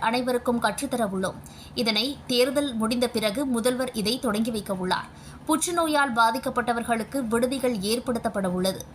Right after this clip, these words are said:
ஒரு மருத்துவர் தவறு செய்தால் அந்த மருத்துவமனையை மூடும் சட்டத்தை அரசு ரத்து செய்ய வேண்டும். ஒரு மருத்துவர் செய்த அந்த மருத்துவமனையில் இருக்கும் மற்ற மருத்துவர்கள் மற்றும் நோயாளிகள் பாதிக்கப்படுவார்கள்.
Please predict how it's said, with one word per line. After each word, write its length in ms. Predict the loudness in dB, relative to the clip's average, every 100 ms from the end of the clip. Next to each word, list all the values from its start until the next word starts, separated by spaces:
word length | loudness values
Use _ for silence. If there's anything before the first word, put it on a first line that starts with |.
| -20 -12 2
ஒரு 120 | 4 4
மருத்துவர் 480 | 2 0 0 0 2
தவறு 260 | 0 2 0
செய்தால் 380 | 0 2 2 2 2 0
அந்த 120 | 2 2
மருத்துவமனையை 720 | 2 0 2 2 4 2 2 2
மூடும் 260 | 2 0 -2
சட்டத்தை 340 | -2 -2 -2 -2 -2 0
அரசு 240 | 2 2 2
ரத்து 180 | -2 0 0
செய்ய 140 | 0
வேண்டும். 340 | -4 -6 -8 -12 -18 -18 -2 2
ஒரு 120 | 4
மருத்துவர் 500 | 4 0 -2 0 2 2
செய்த 200 | 2 0 0
அந்த 120 | 0 2 2
மருத்துவமனையில் 800 | 2 2 2 4 2 2 -2 -2
இருக்கும் 280 | -4 -2 2
மற்ற 220 | 2 0 2
மருத்துவர்கள் 640 | 2 0 -2 -2 -2 -2 -2 -4
மற்றும் 240 | -2 0 -2
நோயாளிகள் 500 | 0 0 -2 -4 -2 0
பாதிக்கப்படுவார்கள். 840 | 0 -2 -8 -6 0 0 0 -6